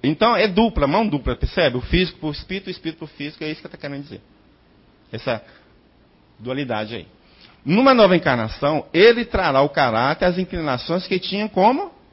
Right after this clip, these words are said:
espírito. Se for avançado, fará um homem avançado. Se for atrasado, fará um homem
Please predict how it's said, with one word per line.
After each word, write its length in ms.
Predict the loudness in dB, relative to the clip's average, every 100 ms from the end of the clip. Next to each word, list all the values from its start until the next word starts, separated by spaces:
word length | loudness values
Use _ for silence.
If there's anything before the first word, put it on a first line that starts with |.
| _ _ _ _
espírito. 680 | -14 -12 -8 -8 -8 -12 -18 -20 _ _ _ _ _ -20 -20
Se 180 | -8 -6
for 220 | 4 6 6
avançado, 600 | 4 0 2 2 2 0
fará 200 | 0 2
um 60 | 2
homem 180 | 0
avançado. 580 | -2 -6 -6 -4 -6 -6 -12 -10
Se 120 | -10
for 400 | -6 -4 -6 -10
atrasado, 680 | -12 -8 -6 -4 -4 -4 -6
fará 240 | -6 -4
um 120 | -4
homem 300 | -2 -4 -6